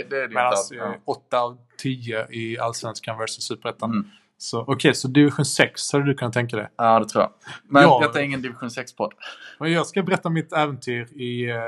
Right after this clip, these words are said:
Speaker 2: en klubb som jag ska ta reda på vad den heter, men i, eh, i en, en stad som ligger precis söder om Lund.
Speaker 1: Okej.
Speaker 2: Som jag, eh, hoppade in och spelade med när jag pluggade i Lund. Vi hade ett korplag där.
Speaker 1: Mm.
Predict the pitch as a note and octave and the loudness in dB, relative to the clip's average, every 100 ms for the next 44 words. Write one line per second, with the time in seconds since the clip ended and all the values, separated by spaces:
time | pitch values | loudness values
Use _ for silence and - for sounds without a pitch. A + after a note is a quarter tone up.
0 | A#2+ A#2+ A#2 C#3+ A2+ A2 A#2 A#2+ A#2 A2+ | -10 -16 -8 -6 -6 _ -18 -14 -10 -10
1 | - A#2 - C3+ B2 B2 A#2+ A#2 A#2 A#2+ | -6 -6 -2 0 0 -4 -14 -14 -8 -4
2 | B2 A#2+ A2+ A#2+ B2 A#2+ A#2+ A#2 A2+ A2+ | -2 -4 -6 -10 -8 -4 -4 -4 -6 -8
3 | A2+ - D3 A#2+ A#2+ C3 C3 C3+ C#3+ - | -10 -14 -20 -18 -16 -16 -16 -20 -20 -16
4 | A#2+ - C3 - C3+ B2 A#2+ - D#3 F3 | -6 4 4 4 2 2 0 -2 0 2
5 | E3 D#3+ A#2 A#2 A#2+ A#2+ C3 C#3 A2 _ | 4 6 6 2 -6 -8 -4 -4 -4 _
6 | _ _ - G#2+ - - - B2 A#2+ A#2 | _ _ -14 -10 -10 -6 2 4 6 4
7 | A#2+ A#2 A#2+ C#3+ C#3 A#2 A2+ A2+ C3+ - | 2 0 0 2 4 2 -2 -4 -4 4
8 | C3 A#2+ A2 A2+ - _ _ _ _ _ | 6 4 0 -4 -6 _ _ _ _ _
9 | _ A#2+ A#2 A#2 A#2 A2 - B2+ B2 B2 | _ -2 0 2 0 0 0 0 0 -2
10 | B2+ A#2+ - _ - D3 C#3 - D#3+ - | -6 -10 -18 _ 6 6 6 -2 -2 -2
11 | - B2+ C3+ - _ _ _ - B2 | -2 0 0 -2 _ _ _ -8 -8